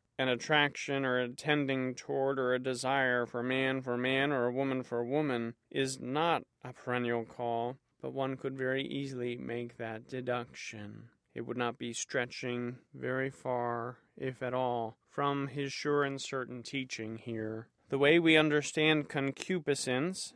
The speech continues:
John Paul teaches, discussed in the Sermon on the Mount, becomes fundamentally important,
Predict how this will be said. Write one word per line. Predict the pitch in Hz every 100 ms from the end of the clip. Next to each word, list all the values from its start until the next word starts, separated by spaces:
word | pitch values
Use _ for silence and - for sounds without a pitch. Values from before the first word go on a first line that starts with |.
| _
John | - 131 131 131
Paul | 139 127 120 120 - _
teaches, | - 139 135 143 147 170 - _
discussed | 151 156 - - 180 202 - -
in | - 180
the | 165
Sermon | - 165 175 196 185
on | 175 170
the | 175
Mount, | 165 135 135 135 190 - _ _
becomes | - 143 160 170 160 -
fundamentally | - 185 240 233 214 202 208 185 175 170 170
important, | - 139 135 - 151 - 113 120